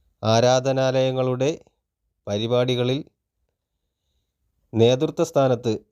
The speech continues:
നിൽക്കുവാനുള്ള അവസരങ്ങളും വന്നു ചേരും. നിലവിലുള്ള വ്യവസായ സംരംഭങ്ങൾ കുറച്ചുകൂടി ഒന്ന് വലുതാക്കുവാൻ അല്ലെങ്കിൽ വിപുലീകരിക്കുവാൻ സാധിക്കുകയും അതുവഴി വിജയങ്ങൾ ഉണ്ടാവുകയും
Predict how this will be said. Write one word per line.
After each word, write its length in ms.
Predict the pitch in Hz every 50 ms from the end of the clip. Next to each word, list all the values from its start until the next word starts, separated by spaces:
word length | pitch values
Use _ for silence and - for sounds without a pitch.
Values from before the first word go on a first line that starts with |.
| _ - 113
നിൽക്കുവാനുള്ള 580 | 104 98 - - 113 113 110 107 104 101 113 131 156 - - - _ - - - - _ _ _ _ _ _ -
അവസരങ്ങളും 680 | 104 104 104 113 - - 127 120 120 120 120 117 120 117 107
വന്നു 180 | 101 104 101 95 98
ചേരും. 280 | 95 90 92 110 160 - - _ _ _ _ _ - - _ _ _ _ _ _ _ _ _ _ _ _ _ _ _ _ _ -
നിലവിലുള്ള 500 | 135 139 143 160 170 175 180 175 175 175 175 175 175 165 151
വ്യവസായ 640 | 143 135 131 139 143 139 - - 156 156 156 160 165 160 -
സംരംഭങ്ങൾ 540 | 135 123 117 117 110 104 101 87 82 71 - _ _ _ _ - - - _ _ _ _ _ _ _ _ _ _ _ _ _ _ _ _ _ _ -
കുറച്ചുകൂടി 500 | 143 156 151 - 185 180 185 185 185 185 175
ഒന്ന് 160 | 165 170 190 254 - _ _ _ _ _ _ _ _ _ _ _ 131
വലുതാക്കുവാൻ 520 | 127 131 131 - 160 156 147 139 135 113 107
അല്ലെങ്കിൽ 240 | 113 117 117 117 117
വിപുലീകരിക്കുവാൻ 800 | 120 120 127 139 147 156 160 160 160 151 147 139 123 110 104 85 71 - _ _ _ _ _ _ _ _ _ _ _ _ _ _ _ -
സാധിക്കുകയും 720 | - - 110 113 120 131 131 135 131 131 127 135 151 185 208 - _ _ _ _ _ _ _ _ _ _ _ -
അതുവഴി 260 | 123 123 131 131 135 135
വിജയങ്ങൾ 540 | 127 127 123 123 139 147 147 147 151 151 151 143 - - 117
ഉണ്ടാവുകയും 540 | 117 117 113 117 117 113 113 110 113 113